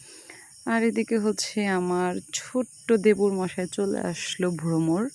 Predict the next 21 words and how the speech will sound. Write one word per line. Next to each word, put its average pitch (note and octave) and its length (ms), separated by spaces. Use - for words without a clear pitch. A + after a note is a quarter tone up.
তাছাড়া F3 460
ও D#3+ 180
একটা - 220
ট্রেনিংয়ে E3+ 460
ছিল, D#3 360
প্রায় D#3+ 500
তিন E3 260
মাস E3 260
পর E3 200
সে E3 220
বাসায় D#3+ 440
আসলো। D#3+ 440
পাশের F#3 300
বাসায় F3 300
দেখছিলাম F3 460
তারা E3+ 200
নতুন F3 360
করে F3 300
একটা E3+ 520
ঘর E3+ 260
বানাচ্ছে। D#3+ 560